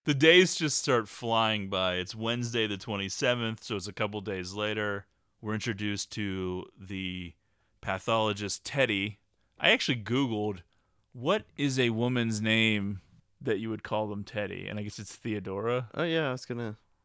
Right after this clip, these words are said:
Speaker 2: I wish I would have got that guessing before you said it.
Speaker 1: Well, I had no idea.
Speaker 2: Yeah.
Speaker 1: I was just like, "What name would that be?" It's another, uh, young lady in the area that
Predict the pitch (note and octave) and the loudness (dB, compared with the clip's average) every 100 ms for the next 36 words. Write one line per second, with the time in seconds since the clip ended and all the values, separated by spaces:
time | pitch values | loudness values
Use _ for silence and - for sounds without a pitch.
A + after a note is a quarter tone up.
0 | _ _ - - - - A2 C#3 - - | _ _ -18 -16 -14 -8 -4 -4 -6 -12
1 | _ _ - A2 - G#2+ G#2+ G#2 A2 A#2+ | _ _ -10 -8 -8 -6 -6 0 0 2
2 | A2+ - D#3+ - E3 C3 B2 D#3 D3 D3 | 0 -2 -2 0 -2 -4 -10 -8 -6 2
3 | D#3 C3 G2 - _ D3 D#3+ G3 B2 A#2 | 4 4 0 -8 _ 8 12 12 10 8
4 | B2+ A2+ G#2 A#2 G2+ F#2+ G#2+ B2+ A#2 - | 10 10 8 6 6 4 0 -4 -6 -10
5 | - A#2+ G2+ G2+ A#2 G3 F3+ - _ _ | -10 -10 -10 -6 -6 -6 -10 -20 _ _
6 | A#2+ A#2+ B2 G#2+ G#2+ B2 - - A2+ - | -6 -4 -4 -4 -4 -4 -6 -10 -10 -16
7 | _ _ - B3+ G#3 E3+ D3+ B2+ B2 A2+ | _ _ -2 4 8 10 10 10 10 10
8 | G#2+ G#2 - _ _ _ _ - B2+ A#2+ | 6 2 -6 _ _ _ _ -2 2 2
9 | A#2 A#2 A#2 A#2 A2+ A2+ A2 A2+ A#2 A#2 | 2 2 2 0 0 -2 -2 0 0 0
10 | A#2 A2 G#2+ | -2 -2 -6